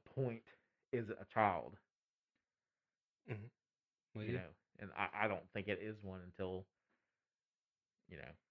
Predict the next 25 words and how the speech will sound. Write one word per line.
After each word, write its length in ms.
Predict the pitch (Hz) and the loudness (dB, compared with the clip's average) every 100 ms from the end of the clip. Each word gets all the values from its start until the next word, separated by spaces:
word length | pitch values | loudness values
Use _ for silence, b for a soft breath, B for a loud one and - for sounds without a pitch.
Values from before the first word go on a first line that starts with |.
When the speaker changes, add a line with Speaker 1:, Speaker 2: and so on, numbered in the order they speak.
| _ _ _ _ _ | _ _ _ _ _
Speaker 1:
at 180 | 139 131 | 4 6
least 220 | 131 123 | 4 2
it 60 | 120 | 0
could 120 | 107 101 | -6 -10
exist 420 | 110 98 113 107 | -12 -6 -4 0
on 120 | 98 | 0
its 120 | 90 101 | 0 -6
own 180 | 104 90 | -8 -10
outside 340 | 90 - 90 | -10 -8 -6
of 60 | 80 | -6
the 40 | |
womb, 160 | 82 90 67 82 _ _ - | -8 -10 -14 -20 _ _ 10
personally. 500 | 190 180 117 87 80 - _ _ _ _ _ | 12 12 10 -10 -14 -20 _ _ _ _ _
But 400 | 127 147 147 143 - _ _ _ _ _ _ _ _ - | 12 12 12 12 4 _ _ _ _ _ _ _ _ 8
some 100 | 190 | 8
people 200 | 208 135 | 8 4
think 180 | 143 127 | 6 6
it's, 180 | 117 - | 4 6
like, 220 | 123 - 135 | 4 6 6
the 80 | |
moment 540 | 147 127 117 131 127 117 - | 8 6 2 2 2 -2 0
they're 160 | 117 113 | 2 2
conceived. 640 | 107 92 143 117 82 82 _ _ _ _ _ _ _ _ _ _ _ 120 | -2 2 2 2 -2 -16 _ _ _ _ _ _ _ _ _ _ _ 0
And, 580 | 113 107 104 101 98 98 _ _ _ _ _ _ _ _ _ _ _ _ _ _ _ _ _ _ _ _ _ _ _ _ _ _ _ _ _ _ _ - | 2 4 2 0 -4 -10 _ _ _ _ _ _ _ _ _ _ _ _ _ _ _ _ _ _ _ _ _ _ _ _ _ _ _ _ _ _ _ 0
yeah, 160 | 120 | 2